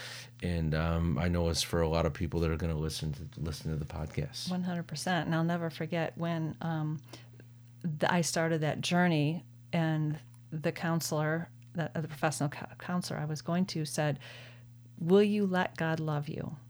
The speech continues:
Speaker 2: Because I had to give him permission. And that's a whole nother, uh, topic too. But one last point before we go, I wanted to say that the, the parable of,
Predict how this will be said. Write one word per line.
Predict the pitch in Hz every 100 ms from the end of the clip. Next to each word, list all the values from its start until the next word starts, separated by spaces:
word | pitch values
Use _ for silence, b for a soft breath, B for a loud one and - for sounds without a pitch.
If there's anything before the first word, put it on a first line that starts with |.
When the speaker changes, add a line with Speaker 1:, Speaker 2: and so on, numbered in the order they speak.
| - - - - -
Speaker 2:
Because | - - 180
I | 165
had | 180 190 180
to |
give | 170 160 151
him | 165
permission. | 156 156 156 156 - - 165 - - - - - - - - - - -
And | 180 165 160 160 151 B B B -
that's | 170 165
a |
whole | 156 160
nother, | 156 151 156 156 170
uh, | 160
topic | 160 151 -
too. | 175 156
But | 160 165
one | 185 226
last | 240 220 -
point | - 175 -
before | 160 165 151
we | 151
go, | 160 151 147 B B B B -
I | 180 185 202 202 214 208 - - - - - - - - - - - - -
wanted | 180 185 175
to | 180
say | - 170
that | 160 147
the, | 160 151 -
the | 151
parable | - 190 214 202 180
of, | - 165 160 -